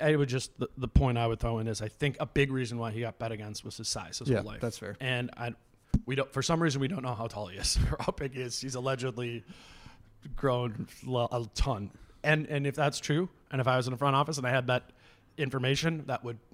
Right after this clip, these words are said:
Speaker 1: change the way I
Speaker 2: For
Speaker 1: view him.
Speaker 2: sure.
Speaker 1: For me, he's not, he's not in,
Speaker 2: For sure.
Speaker 1: um, he's not in my lottery. Um, Halliburton was my twelve. Number thirteen for me, um,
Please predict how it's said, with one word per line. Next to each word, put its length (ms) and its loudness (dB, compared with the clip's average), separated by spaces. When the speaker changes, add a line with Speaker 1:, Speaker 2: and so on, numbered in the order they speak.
Speaker 1:
change 260 -4
the 80 -2
way 80 2
I 20 4
Speaker 2:
For 100 8
Speaker 1:
view 100 2
him. 40 2
Speaker 2:
sure. 120 4
Speaker 1:
For 100 2
me, 260 4
he's 180 0
not, 300 0
he's 200 -2
not 240 -2
in, 340 -2
Speaker 2:
For 140 2
sure. 180 -4
Speaker 1:
um, 240 -6
he's 120 -6
not 120 0
in 80 -2
my 120 -2
lottery. 360 -4
Um, 140 2
Halliburton 400 6
was 120 4
my 160 4
twelve. 440 4
Number 160 0
thirteen 440 4
for 140 2
me, 340 4
um, 500 0